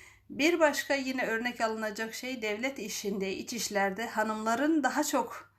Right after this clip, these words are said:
devreye sokulması gerektiğini, görev verilmesi gerektiğini öğrenmiş oluyoruz. Çünkü hanımlar erkeklere göre hayatın daha detay kısmında ama o detaylar hayatın temelini oluşturan, tabiri caizse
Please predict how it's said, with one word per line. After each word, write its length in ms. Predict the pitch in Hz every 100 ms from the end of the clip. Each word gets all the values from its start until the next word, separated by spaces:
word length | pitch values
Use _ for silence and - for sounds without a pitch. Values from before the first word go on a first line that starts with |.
| _ _ _ -
devreye 360 | 220 220 240
sokulması 560 | 254 220 220 208 196 202
gerektiğini, 600 | 196 190 190 - 214 233
görev 340 | 214 226 254
verilmesi 520 | 220 202 196 196 196
gerektiğini 580 | 196 190 190 - 196 247
öğrenmiş 460 | 208 202 202 220 -
oluyoruz. 440 | 185 185 214 269
Çünkü 260 | - 277 262
hanımlar 480 | 240 240 240 247 247 - _ - - - -
erkeklere 560 | - 226 254 247 262 277
göre 480 | 262 254 247 269 294
hayatın 460 | - 233 226 247 262
daha 260 | 233 254 226
detay 420 | 220 - 302 302
kısmında 680 | 254 - - 202 196 214 208
ama 220 | 220 220
o 160 | 226 202
detaylar 560 | 208 214 208 202 220
hayatın 460 | 220 208 196 196 247
temelini 600 | - 208 202 208 220 285
oluşturan, 560 | 233 196 - - 185
tabiri 460 | - 214 208 233 226
caizse 540 | 214 208 220 - 196